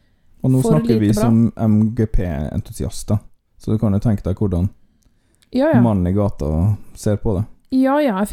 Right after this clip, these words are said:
Speaker 2: fikk noen snap av noen som ikke er an-, M G P-entusiaster, liksom slo på M G P og bare,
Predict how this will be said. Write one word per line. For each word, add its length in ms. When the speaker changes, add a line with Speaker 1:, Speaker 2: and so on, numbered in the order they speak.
Speaker 2:
fikk 60
noen 120
snap 360
av 120
noen 320
som 180
ikke 300
er 480
an-, 220
M 360
G 120
P-entusiaster, 1080
liksom 360
slo 280
på 180
M 160
G 100
P 200
og 120
bare, 380